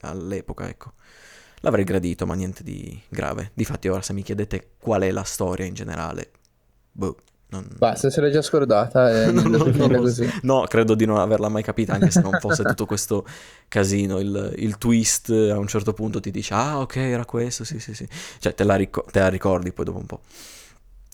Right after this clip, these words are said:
Speaker 1: E, e niente, questo... questo
Speaker 2: Questo
Speaker 1: era
Speaker 2: era Dino Crisis.
Speaker 1: è la mia piccola analisi di Dino Crisis.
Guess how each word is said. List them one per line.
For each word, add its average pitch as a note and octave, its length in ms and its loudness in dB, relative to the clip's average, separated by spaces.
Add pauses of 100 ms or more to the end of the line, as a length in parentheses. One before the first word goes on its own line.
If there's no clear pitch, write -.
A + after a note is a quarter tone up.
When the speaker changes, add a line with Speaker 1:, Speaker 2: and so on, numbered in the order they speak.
(160)
Speaker 1:
E, A#2+ 680 4
e F#3+ 60 0
niente, F#2 440 -4
questo... G2+ 760 -4
questo D#3 200 0
Speaker 2:
Questo - 180 2
Speaker 1:
era C#3 140 6
Speaker 2:
era C#3+ 100 2
Dino F3 320 6
Crisis. D3 760 4
Speaker 1:
è G3+ 120 2
la - 40 6
mia D#3 100 4
piccola A2+ 420 -2
analisi G#2 460 -4
di - 380 -10
Dino A2 260 -4
Crisis. A#2+ 720 -6